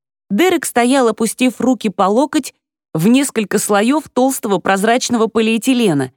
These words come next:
и я никак не могла взять в толк, почему шевелится что-то внутри мешка. Я испытала шок, так как в пакете, по всей видимости, хранился фрагмент человеческого тела.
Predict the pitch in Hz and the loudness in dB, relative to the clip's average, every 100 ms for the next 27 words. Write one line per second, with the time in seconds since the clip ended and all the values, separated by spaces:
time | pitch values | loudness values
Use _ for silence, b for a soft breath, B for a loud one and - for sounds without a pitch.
0 | _ _ _ _ _ - 220 196 233 233 | _ _ _ _ _ -2 0 2 2 0
1 | - 302 240 208 208 233 208 175 214 - | -2 -4 0 0 2 0 0 0 -2 -4
2 | - 339 277 - _ _ _ - 262 - | -4 -4 -4 -8 _ _ _ -4 -4 0
3 | 330 330 233 - 214 208 240 339 339 - | 0 2 0 -2 -2 -2 0 -2 -4 -6
4 | 139 - _ - - - 220 - 196 165 | -8 -10 _ -12 -10 -6 -4 -2 -2 0
5 | 208 190 262 254 269 - 214 143 - _ | 0 2 2 2 2 -2 -4 -6 -8 _
6 | _ _ _ _ _ _ 165 202 208 - | _ _ _ _ _ _ -2 0 0 -2
7 | - - 247 254 269 - 285 196 - _ | -6 -2 2 2 0 -2 -2 -2 -4 _
8 | _ _ 233 - 220 - - 214 - 339 | _ _ -6 -4 -6 -6 -4 -4 0 -2
9 | 214 - 165 - 202 190 202 160 151 - | 0 -2 -2 -2 -2 0 0 2 0 -2
10 | 143 - _ _ _ - 202 208 285 320 | -6 -8 _ _ _ -4 0 2 2 0
11 | 339 - 214 185 190 233 285 - 240 190 | -4 -2 -2 0 0 0 -2 -2 0 0
12 | 202 208 240 262 254 262 220 170 135 | 0 -2 -4 -2 -2 -2 -2 -2 -2